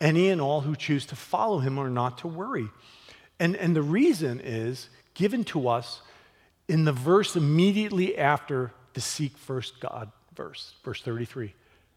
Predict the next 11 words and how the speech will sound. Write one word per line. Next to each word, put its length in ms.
Verse 200
thirty-four, 500
Brent, 280
Ben 160
didn't 220
read 180
this 200
one 160
for 240
us 120
earlier. 380